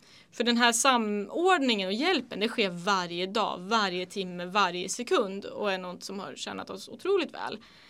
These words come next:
Det som är speciellt med den här vintern, det är ju att det är flera länder samtidigt som kommer ha problem och ha höga risker att hantera. Och de här, det finns regelverk om hur det här ska gå till, men de har aldrig prövats.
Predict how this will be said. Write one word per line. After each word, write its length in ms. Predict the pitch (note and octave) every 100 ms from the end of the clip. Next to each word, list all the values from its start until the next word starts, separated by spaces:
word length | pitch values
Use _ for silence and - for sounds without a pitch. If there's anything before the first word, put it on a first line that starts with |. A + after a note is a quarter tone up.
| - -
Det 80 | A3+
som 120 | A#3
är 40 | A3+
speciellt 420 | A3+ A3+ G#3+ G3+
med 80 | G#3
den 120 | A3
här 200 | F4+ F#4+
vintern, 600 | G3+ F3 - F#3+ A#3 B3+
det 140 | A3+ G#3+
är 280 | B3 D4 C#4
ju 80 |
att 320 | - A3+ - -
det 100 | A3
är 60 | G#3+
flera 340 | A#3 G#3+ G3
länder 280 | G3 F#3 F#3+
samtidigt 720 | - A3+ G3+ G3+ E4 D#4 A#3
som 160 | A#3 G#3+
kommer 280 | F#3 E3+ F3
ha 280 | F#3+ B2 - _
problem 440 | - F3+ F#2+ F3+ -
och 380 | - F#3+ F3+ - _ _ _ -
ha 300 | G#3+ F#3 -
höga 320 | G#3+ G3+ F#3+
risker 320 | G3+ G3 - F#3+
att 80 |
hantera. 640 | G3+ A3+ F4+ C#4+ - C3 A#3 - _ - - - -
Och 140 | - A#3
de 160 | B3+
här, 240 | A#3+ D#4+ D#4
det 100 | D#4
finns 340 | D4+ F#4 -
regelverk 560 | C#4+ A3 G3+ F3+ F#3+ G#3+
om 100 | G3
hur 180 | G3 F#3
det 60 |
här 160 | G3+ G#3
ska 160 | -
gå 100 | G#3+
till, 340 | G3+ F4 G#3+ G3
men 160 | A3
de 140 | G#3 B3+
har 60 |
aldrig 300 | D4+ B3 A3+
prövats. 680 | C4 C4 A#3 D#4 - - -